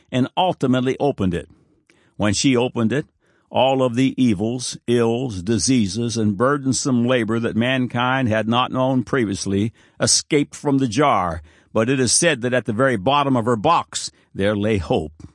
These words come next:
End of quote. The commonality of accounts is the product of a common root.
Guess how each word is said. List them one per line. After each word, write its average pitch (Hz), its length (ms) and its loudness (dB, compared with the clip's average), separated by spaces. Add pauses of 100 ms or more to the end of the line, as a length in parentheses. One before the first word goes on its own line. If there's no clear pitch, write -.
(420)
End 87 240 -2
of - 120 -18
quote. - 420 -10 (1900)
The 127 100 -4
commonality 127 880 0
of 101 100 -6
accounts 98 580 -4
is 104 200 -6
the 104 80 -8
product 95 480 -6
of 78 120 -12
a 78 60 -14
common 80 480 -10
root. 92 400 -4